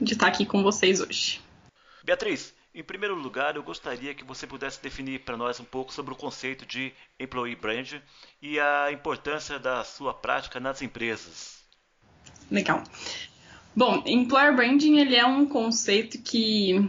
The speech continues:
Speaker 1: eu acredito que exista, né, há bastante tempo. As empresas, desde sempre, têm uma identidade, né, assim como, assim como elas têm um logotipo, né, no, pro marketing, é, o employer branding vem muito pra trazer a proposta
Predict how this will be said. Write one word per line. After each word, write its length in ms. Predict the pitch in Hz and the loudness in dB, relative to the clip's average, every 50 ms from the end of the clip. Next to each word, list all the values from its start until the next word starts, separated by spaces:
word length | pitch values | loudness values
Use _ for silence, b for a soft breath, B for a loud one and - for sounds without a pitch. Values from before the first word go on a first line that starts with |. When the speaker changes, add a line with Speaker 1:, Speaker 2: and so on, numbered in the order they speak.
| 196 - - | 0 -4 2
Speaker 1:
eu 100 | - 196 | 2 4
acredito 540 | 208 208 233 208 214 196 185 202 208 - - | 4 6 4 4 4 4 2 -4 -8 -10 -10
que 320 | - - 220 185 - - - _ _ _ - - | -4 0 0 0 0 -2 -10 _ _ _ 0 4
exista, 640 | 226 233 220 202 220 262 370 - - - - 220 | 6 6 8 8 8 6 6 4 2 2 2 4
né, 100 | 208 208 | 6 6
há 60 | 214 214 | 4 4
bastante 520 | 208 214 220 - - 233 226 226 - - | 4 2 2 2 0 0 0 0 -2 0
tempo. 300 | - 208 214 247 262 254 | 2 2 4 4 4 2
As 140 | 226 214 208 | 2 2 2
empresas, 420 | 208 202 208 190 208 220 226 226 | 0 0 2 2 2 2 2 2
desde 340 | 202 202 202 233 226 240 247 | 4 4 4 4 4 0 -2
sempre, 460 | 226 - - 185 190 208 208 - 214 | -2 2 2 2 2 2 0 -4 -6
têm 220 | - - 196 202 208 | -2 2 2 4 4
uma 160 | 214 208 202 | 4 6 6
identidade, 880 | 214 202 196 190 214 208 - - 208 185 175 170 185 214 240 240 233 214 | 6 4 4 4 2 0 0 -2 2 4 4 4 6 4 4 2 0 0
né, 220 | 196 190 190 208 | 0 0 0 -2
assim 380 | 226 214 - - 208 208 208 208 | -4 -6 -8 -4 -2 -2 -2 -2
como, 680 | - - 220 202 208 208 202 196 190 180 180 175 - B B B B B B B B | -2 -2 0 2 2 2 2 2 2 2 0 -2 -4 B B B B B B B B
assim 140 | - 196 277 | 0 2 4
como 120 | 277 320 320 | 6 8 8
elas 220 | 302 285 277 285 | 8 8 6 6
têm 80 | 302 269 | 6 6
um 100 | 262 254 | 8 8
logotipo, 720 | 254 247 240 220 214 214 - - - 330 339 - - 233 | 6 6 6 4 4 2 2 2 4 4 4 2 0 2
né, 160 | 220 226 233 | 4 4 4
no, 120 | 226 226 226 | 4 2 0
pro 180 | - 233 220 | 0 0 2
marketing, 760 | 233 214 214 226 262 311 311 - 285 269 - - 208 196 - B B B B B B B B | 4 6 6 6 4 2 0 -4 -6 -6 -6 -8 -8 -10 -10 B B B B B B B B
é, 260 | - 202 196 196 202 | 4 6 6 8 8
o 120 | 202 214 226 | 6 6 4
employer 320 | 226 226 240 233 226 226 | 4 4 6 6 6 8
branding 400 | 220 226 233 247 262 254 277 262 | 6 4 6 6 4 2 2 2
vem 180 | 254 254 247 247 | 2 2 2 2
muito 360 | 240 233 233 269 294 - 294 | 2 2 2 4 4 2 2
pra 200 | - 302 254 277 | 4 4 2 4
trazer 340 | - 302 262 269 262 247 247 | 4 4 2 4 4 4 2
a 60 | 247 | 2
proposta 1040 | 254 - 277 285 277 - 233 220 226 277 320 311 - - _ - 208 185 196 202 | 2 2 0 0 2 4 6 6 6 6 4 0 -4 -10 _ -2 -2 -2 -2 -6